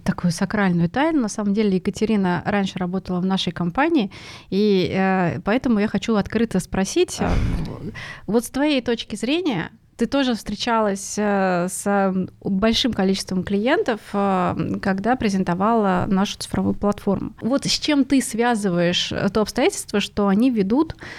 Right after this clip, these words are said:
э, ну, вот достаточно серьёзную документацию, ну, не документацию, это информацию, да, в Excel? Недооценка?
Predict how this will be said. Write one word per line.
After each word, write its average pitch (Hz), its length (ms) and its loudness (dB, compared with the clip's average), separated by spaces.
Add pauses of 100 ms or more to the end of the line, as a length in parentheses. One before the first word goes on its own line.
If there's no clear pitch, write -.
(240)
э, 185 420 2
ну, - 640 -2
вот 196 220 -2
достаточно 202 420 0
серьёзную 214 400 2
документацию, 196 680 0
ну, 208 80 0
не 190 240 2
документацию, 196 600 -2
это 202 140 -2
информацию, 202 760 0
да, 262 160 0
в 320 40 -2
Excel? 175 520 -4 (380)
Недооценка? 262 920 0